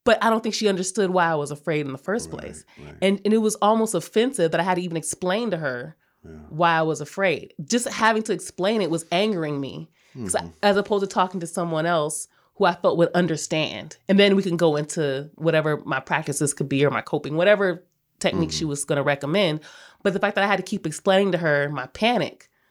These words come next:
Speaker 1: was driving me insane, and it angered me. I don't see how that can put me in a position, at least mentally, to even receive whatever help she was gonna give me if I'm just sitting there frustrated that she doesn't understand the fear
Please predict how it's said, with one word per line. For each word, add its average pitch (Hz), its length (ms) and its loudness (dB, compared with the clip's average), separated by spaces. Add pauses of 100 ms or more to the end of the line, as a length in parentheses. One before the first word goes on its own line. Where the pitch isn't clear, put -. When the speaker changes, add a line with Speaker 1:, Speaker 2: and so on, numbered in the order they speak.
(140)
Speaker 1:
was 170 200 -2
driving 208 420 2
me 165 140 2
insane, 160 640 -2
and 196 120 2
it 190 160 2
angered 262 380 0
me. - 260 -16
I - 120 2
don't 254 140 2
see 220 160 -4
how 196 120 2
that 190 160 0
can 180 80 4
put 190 180 4
me 175 100 2
in 170 60 2
a 160 60 4
position, 170 720 2
at - 40 0
least 185 260 2
mentally, 180 380 4
to 165 80 -2
even 160 240 2
receive 151 600 0 (380)
whatever 156 260 2
help 196 240 0
she - 120 0
was 151 120 2
gonna 147 240 2
give 143 180 4
me 147 160 2
if 156 100 0
I'm 165 160 4
just 160 160 -2
sitting 160 200 0
there 147 100 0
frustrated 139 960 -4 (160)
that 185 180 4
she 202 200 0
doesn't 196 340 4
understand 180 840 -2
the 175 80 0 (160)
fear 175 480 2